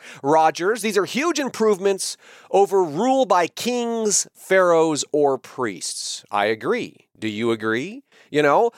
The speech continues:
And then he goes on to say that political liberalism, it tends to produce economic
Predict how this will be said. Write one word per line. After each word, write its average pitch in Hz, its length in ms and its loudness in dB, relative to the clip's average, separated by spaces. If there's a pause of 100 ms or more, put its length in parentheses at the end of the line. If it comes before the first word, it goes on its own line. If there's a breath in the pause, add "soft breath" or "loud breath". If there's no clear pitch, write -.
(180 soft breath)
And 185 120 0
then 233 100 2
he 285 60 0
goes 247 200 2
on 226 140 0
to 226 60 0
say 214 220 2
that 202 140 0
political 208 560 2
liberalism, 175 840 0 (240 soft breath)
it - 160 0
tends 226 320 0
to 202 160 -6
produce 208 680 -2 (140)
economic 220 800 0